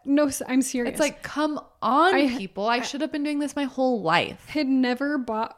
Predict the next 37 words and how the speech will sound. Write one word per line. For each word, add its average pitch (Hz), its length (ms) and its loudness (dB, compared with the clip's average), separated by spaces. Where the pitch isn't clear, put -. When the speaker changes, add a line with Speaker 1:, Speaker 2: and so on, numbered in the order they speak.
Speaker 1:
like, 220 300 -8
Speaker 2:
No. 359 120 -4
Speaker 1:
a 240 80 -2
fruit 233 460 -6
spray 262 600 -2
Speaker 2:
No. 185 380 -4
Speaker 1:
until 254 960 -2
there 247 120 0
was 233 220 -2
that 214 220 -6
rumor 214 280 -2
about 202 240 -6
covid 220 340 -10
going - 220 -14
around - 320 -16
Speaker 2:
Mm-hmm. 220 300 -6
Speaker 1:
that 254 80 -6
you 233 100 -4
had 208 200 -4
to 208 60 -6
wash 208 220 -10
your 240 80 -6
<laughs> - 100 -12
produce. - 220 -10
Speaker 2:
Like, 233 240 0
what 185 480 0
the 170 440 -2
heck? - 440 -10
So 254 720 2
I 240 720 2
love 196 800 -2
the 196 380 -2
fruit 202 160 -2
and 202 140 -4
veggie 196 260 -4
wash 185 380 -2
from 180 400 -6